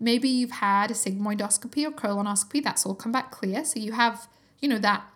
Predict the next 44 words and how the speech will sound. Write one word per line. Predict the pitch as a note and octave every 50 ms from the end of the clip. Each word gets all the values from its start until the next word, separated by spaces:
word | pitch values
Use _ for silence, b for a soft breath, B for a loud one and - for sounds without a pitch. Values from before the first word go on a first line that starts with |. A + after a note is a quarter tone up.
| - F#3+ - _
piece | - - A#3+ G#3+ -
of | F#3
data, | F#3+ F#3 F3 F#3+ - - A4+ A#4+
which | F4 - -
is | G3 G3
really | G3 F3+ F3+
helpful. | F#3+ F#3+ - - - - F#4 F#4+
Maybe | E4 A#3+ A3 G#3 G#3 G#3+
you've | G#3 G3+ G3 G3 F#3+ G3
done | - F#3+ F#3 F#3
stool | F#3 - - G3 F#3+ F#3+
tests | F#3+ - G#3 G#3 G3 - - - -
with | A#3 G3 F#3 F#3 F3+ F3+
the | -
doctor, | E3 F#3 F3 - - - - C#4 E4+ F4+ F4+ B B B B B B _ -
um, | - F#3 F3+ F3+ F3 F3 E3+ F3
that's | F3 E3 - -
come | - - G3
back | F#3+ - - -
fine. | - - - F3+ E3+ F3 A3+ E4 F#4+ - B B B B B B
Okay, | G#4 G4 - A#3+ A#3 C4
so | C#4+ - C#4
you've | B3 -
got | F3 - -
two | - D4+ D#4
data | - A#3 F#3+ F#3+ G3
points, | G3 - - G#3+ D#4 - -
which | - - A3+
is | F#3+ -
really | F#3+ F#3+
helpful. | F#3+ F#3+ - - - A3 C#4
You | C4+ A3+
know | G#3 G3+ G3 F#3+
there's | G3 F#3+ F#3+ G3
not | F#3+ - -
disease, | - G3 G3+ B3+ C#4 C#4 B3+ B3
there's | A3+ A3+ G#3+
not | G3+ F#3+ -
Crohn's, | - - A3+ A3 G#3+ G#3+ G#3 G3
there's | - G3+
not | G#3 F#3+ F#3+
diverticulitis, | - G3 F#3+ F#3 F#3 F#3+ - - - - - F#3+ F#3+ F#3 F#3+ F#3+ - F#3 F#3 F#3 -
there's | - - - -
not, | F#3 F3+ F3 -